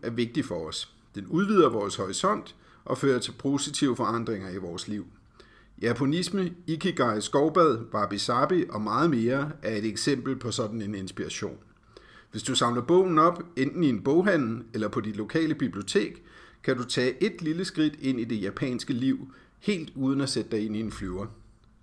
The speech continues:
Rigtig god læselyst. Støt Søndagslisten med et mikrobeløb og bidrag til mere gratis indhold. Søndagslisten er en ugentlig artikel om det meningsfulde liv, som sendes ud til flere tusinde abonnement-,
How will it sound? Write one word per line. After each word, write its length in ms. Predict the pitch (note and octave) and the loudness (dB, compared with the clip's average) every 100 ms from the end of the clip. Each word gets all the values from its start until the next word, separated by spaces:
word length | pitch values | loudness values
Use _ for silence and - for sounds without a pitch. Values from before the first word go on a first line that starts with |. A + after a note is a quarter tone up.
| - | -6
Rigtig 300 | A#2+ A#2 B2 | -4 -4 -4
god 180 | A2 G2+ - _ _ - | -4 -4 -10 _ _ -10
læselyst. 760 | G2 F#2 - E2+ E2+ - - - _ _ - _ _ _ _ _ _ _ _ _ _ _ _ _ | -6 -6 -6 -6 -8 -10 -14 -20 _ _ -20 _ _ _ _ _ _ _ _ _ _ _ _ _
Støt 300 | - - F3 | -14 2 2
Søndagslisten 760 | F3 D#3+ D3 C3+ C#3+ C3 - A2 | 4 0 0 0 0 -2 -2 -4
med 120 | G#2 | -4
et 80 | G2+ | -2
mikrobeløb 760 | D3 F3 G#3+ - D#3+ D3+ C3+ - - | -2 0 0 2 4 4 2 -6 -10
og 100 | A2+ | -6
bidrag 520 | B2+ B2 B2+ A#2+ - | -4 -2 -2 -2 -2
til 120 | - | -4
mere 200 | G#2 G2+ | -4 -4
gratis 500 | G#2 F#2 F#2+ G2 F#2 E2+ | -4 -6 -6 -8 -10 -10
indhold. 340 | F#2+ G2+ F#2+ - - _ _ - - - - | -8 -8 -10 -12 -20 _ _ -20 -20 -20 -2
Søndagslisten 680 | - G3+ G#3 F3 D#3+ D#3 D3 | 0 4 4 4 4 2 0
er 60 | |
en 120 | B2 | 2
ugentlig 340 | C#3 E3 G3+ E3 | 2 0 2 2
artikel 460 | A2+ - D#3+ F3 | 2 0 0 0
om 140 | G#2 A#2+ | 0 -2
det 80 | A#2+ | 0
meningsfulde 540 | B2+ F#3 E3+ C#3+ A#2+ | 0 0 0 0 0
liv, 300 | E3 F#3 - | -2 -4 -6
som 200 | - B2+ | -4 -2
sendes 320 | C#3+ C3 C3 | -2 -2 0
ud 120 | E3+ | 0
til 140 | E3+ C#3 | 0 0
flere 220 | D3+ D#3 | 2 2
tusinde 560 | D#3 C#3+ A#2 B2+ A2 - | 2 -2 -2 -2 -4 -4
abonnement-, 640 | G#2+ A#2+ A2 A2+ A2 - | -4 -4 -4 -4 -6 -8